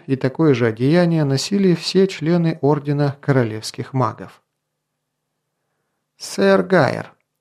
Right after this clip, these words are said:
проговорил серый маг. «Я пришел, чтобы узнать условный сигнал, что пришла пора вступать в битву».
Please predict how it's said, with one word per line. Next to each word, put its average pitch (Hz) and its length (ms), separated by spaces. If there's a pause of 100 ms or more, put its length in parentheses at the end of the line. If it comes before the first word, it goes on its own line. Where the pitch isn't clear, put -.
(200)
проговорил 123 580
серый 117 400
маг. - 320 (920)
«Я 143 380
пришел, 180 540
чтобы 165 380
узнать 156 600
условный 143 580
сигнал, 156 580
что - 260
пришла 131 460
пора 120 340
вступать 120 560
в 127 60
битву». - 560